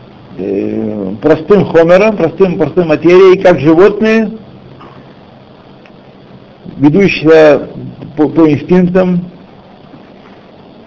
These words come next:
и полные себялюбия, потому что животное, оно не в состоянии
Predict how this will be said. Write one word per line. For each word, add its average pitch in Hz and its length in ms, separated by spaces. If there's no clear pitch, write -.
и 117 920
полные 160 1120
себялюбия, 113 760
потому 104 280
что 107 240
животное, 113 680
оно 107 160
не 120 140
в 117 40
состоянии 117 600